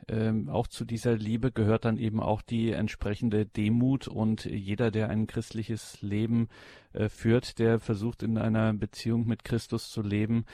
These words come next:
der, äh, hinterfragt sich natürlich auch immer selbst und, äh, schaut in die eigenen Abgründe und, äh, ja, nach dem Balken im eigenen Auge und nicht nach dem Splitter im Auge des anderen.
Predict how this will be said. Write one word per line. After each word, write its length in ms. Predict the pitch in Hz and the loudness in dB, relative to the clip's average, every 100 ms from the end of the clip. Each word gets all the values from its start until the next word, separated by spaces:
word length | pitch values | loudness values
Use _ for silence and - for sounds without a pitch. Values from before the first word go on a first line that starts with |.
| - - - | -18 -16 2
der, 420 | 110 113 117 123 - | 4 6 4 0 0
äh, 160 | 110 | 0
hinterfragt 600 | 104 117 113 - 104 - | 2 0 0 0 -2 -2
sich 160 | - - | -6 -2
natürlich 540 | 117 - 113 110 - | -2 -2 -2 -2 -2
auch 300 | - 110 107 | 0 0 0
immer 580 | - 113 117 117 117 113 - | -2 2 4 4 2 0 -4
selbst 680 | 101 101 104 117 - - | -6 -2 0 -2 -4 -8
und, 420 | - 107 110 110 78 | -2 0 0 -2 -4
äh, 140 | 101 | -6
schaut 420 | - 104 110 - | -2 2 2 0
in 140 | - 110 | -2 0
die 140 | 117 | 0
eigenen 420 | 95 110 104 107 | 0 0 2 0
Abgründe 640 | - 104 - 110 110 113 113 | -2 -6 -2 0 2 4 2
und, 560 | - 107 107 - - | 2 0 0 -4 -6
äh, 240 | 110 107 110 113 | 0 2 0 -2
ja, 220 | 110 107 | -2 -2
nach 160 | 107 101 | -2 -2
dem 180 | 110 104 | -4 -2
Balken 320 | 101 107 117 | -2 0 0
im 140 | 104 | 0
eigenen 340 | - 104 107 107 | -2 -2 -2 0
Auge 260 | 104 104 | -2 0
und 100 | 104 | -2
nicht 180 | 107 101 | -2 -2
nach 80 | 101 | -6
dem 140 | 101 | -6
Splitter 440 | 101 - 104 107 107 | -8 -6 -4 -2 -2
im 140 | 104 | -2
Auge 220 | - 104 | -2 -2
des 140 | 101 98 | -4 -6
anderen. 420 | - 117 98 | -4 -4 -4